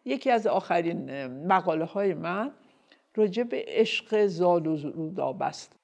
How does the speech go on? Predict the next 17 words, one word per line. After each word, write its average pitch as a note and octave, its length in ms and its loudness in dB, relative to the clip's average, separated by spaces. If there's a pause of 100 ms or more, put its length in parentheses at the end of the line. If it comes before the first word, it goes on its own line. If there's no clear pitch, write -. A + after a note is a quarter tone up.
(200)
این G4 280 0
آدمی B3 480 8
که G3 140 -2
به F3+ 200 0
این D#4 360 2
قشنگی A#3+ 540 2
رزمنامه F#3+ 1040 6
می‌نویسه، C#3+ 920 -6 (1200)
یک D#4+ 460 4 (840)
عشق C4+ 380 6 (160)
با، A3 320 6 (180)
یعنی G#3+ 300 -2 (500)
چنان B3+ 520 2
این B3 200 4
مطلب F3 460 -4 (160)
عاشقانه D3+ 720 -2
است، - 260 -12